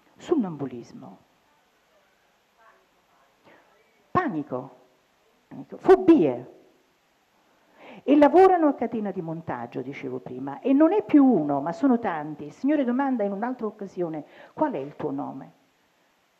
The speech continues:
E dissi, dicono, "Legione", ma parla uno solo, fa da portavoce, mentre gli altri si nascondono dietro questo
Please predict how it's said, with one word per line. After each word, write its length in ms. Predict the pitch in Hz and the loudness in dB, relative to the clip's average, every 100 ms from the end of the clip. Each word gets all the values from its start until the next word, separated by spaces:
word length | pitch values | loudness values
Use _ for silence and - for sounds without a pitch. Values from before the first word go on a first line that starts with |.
| _ | _
E 100 | 214 | -10
dissi, 520 | 262 254 - 196 - _ _ _ _ _ | -10 -10 -12 -12 -12 _ _ _ _ _
dicono, 340 | _ 185 180 160 | _ -12 -10 -8
"Legione", 480 | 165 202 240 214 160 | -8 -4 -2 -2 -2
ma 140 | 190 | -8
parla 280 | - 330 302 | -10 -8 -4
uno 200 | 330 254 | -2 -4
solo, 380 | - 139 135 139 | -4 -6 -6 -8
fa 120 | 208 | -10
da 120 | 220 | -8
portavoce, 680 | 233 233 226 160 135 - 135 - _ _ _ | -8 -8 -10 -10 -10 -12 -16 -18 _ _ _
mentre 540 | 208 214 208 165 156 | -6 -4 -6 -6 -6
gli 140 | 175 | -6
altri 500 | 202 202 277 240 - - | -6 -6 -8 -8 -8 -12
si 100 | 165 | -10
nascondono 480 | 156 - 151 143 | -10 -6 -4 -2
dietro 300 | 143 147 143 | -4 -6 -8
questo 760 | 135 139 - _ 131 123 123 - | -8 -10 -12 _ -10 -10 -12 -18